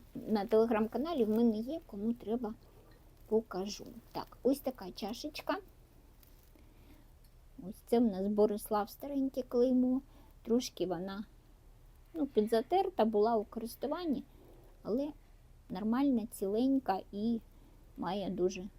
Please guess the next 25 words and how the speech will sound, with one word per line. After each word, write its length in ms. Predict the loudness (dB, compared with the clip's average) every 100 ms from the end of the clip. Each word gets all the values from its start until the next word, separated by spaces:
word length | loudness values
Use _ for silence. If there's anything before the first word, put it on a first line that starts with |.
| -20
стильний 420 | -6 -2 -2 -2
вінтажний 580 | -6 -6 -2 -2 -2 -4
вигляд. 460 | -6 -10 -10 -12 -14 -18 -20 -20 -20 -20 -20 -20 -20 -20 -20 -20 -20
Сто 220 | -2 -2
двадцять 540 | 0 -4 -6 -2 -2
гривень. 480 | 0 -2 0 0 -2 -2 -6 -18 -20 -20 -20 -20 -20 -20 -20 -20 -20 -20 -20 -20 -20 -20 -20 -20 -20 -20 -20 -20 -20 -20 -20 -10
Окремо 460 | -4 2 4 4 2
чашечка 720 | 0 -2 -2 -8 -8 -4 -6 -2
Л 160 | -2 0 2
Ф 120 | 4
З. 300 | 6 4 4 -4 -4
Зараз 400 | 0 2 0 -4
ще 140 | -6
покажу 480 | -2 0 2 2 0
чайну 380 | -2 2 4 2
пару 320 | -2 -4 -2
Л 140 | -4
Ф 300 | -4 -10 -6
З. 140 | -2 0
Тут 260 | 0 0
у 60 | 4
мене 280 | 6 6 4 2
є 140 | 2
нанизу. 600 | 2 2 2 0 0 -2 -2 -12 -20 -20 -20 -20 -20 -20 -20 -20 -20 -20 -20 -20 -14
Ось 240 | -12 -12